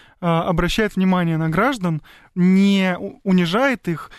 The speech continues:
не обижает этих граждан, не отнимает у этих граждан собственность, и тогда такие вопросы даже не ставятся, потому что они автома-, ну,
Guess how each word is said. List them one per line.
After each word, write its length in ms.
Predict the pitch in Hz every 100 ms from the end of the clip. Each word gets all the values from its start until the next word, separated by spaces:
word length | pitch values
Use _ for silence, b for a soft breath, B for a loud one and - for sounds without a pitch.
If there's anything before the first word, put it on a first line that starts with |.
| B
не 120 | 180 190
обижает 560 | 175 175 165 240 269
этих 240 | 202 - 160
граждан, 480 | 180 170 151 156
не 80 | 170
отнимает 500 | 180 190 196 202 175
у 40 | 165
этих 160 | 165
граждан 360 | 165 175 160 160
собственность, 640 | - 247 - 180 170 - B B
и 80 | 185
тогда 280 | 190 180 233
такие 260 | 214 - 185
вопросы 360 | 175 254 -
даже 240 | 180 190 180
не 80 |
ставятся, 500 | 180 - 190 165 -
потому 300 | 160 - 175
что 180 | 180 -
они 280 | 175 208 220 B B B 185
автома-, 440 | 175 165 185 185
ну, 280 | 202 196